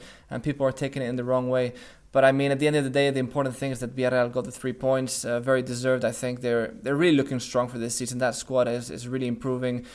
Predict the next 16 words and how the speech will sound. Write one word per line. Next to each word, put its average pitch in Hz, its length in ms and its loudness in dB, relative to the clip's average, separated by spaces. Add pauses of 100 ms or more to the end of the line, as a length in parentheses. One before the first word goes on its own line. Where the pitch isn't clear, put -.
(140)
I 120 80 -4
mean, 120 180 0
bringing 131 280 0
in 123 260 -2
guys 123 220 2
like 120 160 -2
Morales, 123 580 2 (380)
uh, 120 200 6
also 127 260 0
seeing 127 260 -2
that 123 200 2
Baena 123 340 4
is 120 120 -4
a, 120 60 -2 (140)
is 123 120 -6
a, 123 80 -6